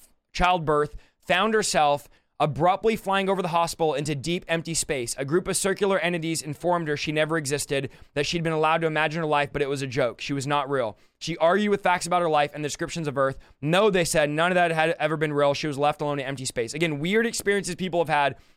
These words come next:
dying and experiencing what we call these entities s-, telling us would be demons. Another woman in childbirth, birth felt herself floating on water, but at a certain point, it was no longer a peaceful feeling.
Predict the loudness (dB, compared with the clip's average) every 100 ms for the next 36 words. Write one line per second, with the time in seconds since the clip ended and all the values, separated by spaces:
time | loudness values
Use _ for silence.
0 | _ 0 2 4 2 -2 -6 -6 -4 -4
1 | -4 -4 -6 -6 -10 0 2 2 0 2
2 | 4 4 2 0 0 0 0 -2 -6 _
3 | _ _ -18 -10 -6 0 2 2 0 -2
4 | -4 -6 -6 -2 -4 -4 -12 -16 -18 _
5 | _ _ -2 2 2 4 2 2 -2 0
6 | 0 0 -2 -2 _ -10 0 2 2 -4
7 | _ _ _ _ _ -20 -6 0 0 0
8 | 0 0 0 2 2 2 2 2 4 2
9 | 2 -2 -6 -8 0 2 2 0 -2 -4
10 | -4 -2 -2 0 2 2 2 2 -2 -2
11 | -4 -4 -4 -4 0 -2 -2 -10